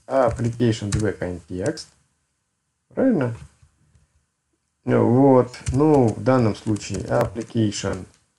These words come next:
ещё user и application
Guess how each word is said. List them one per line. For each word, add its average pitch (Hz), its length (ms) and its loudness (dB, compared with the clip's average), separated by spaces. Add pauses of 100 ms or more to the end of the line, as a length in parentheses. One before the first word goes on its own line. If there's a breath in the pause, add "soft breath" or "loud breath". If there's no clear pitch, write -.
(180)
ещё 95 300 -10
user 101 800 -4
и 110 340 0 (360)
application 139 960 -4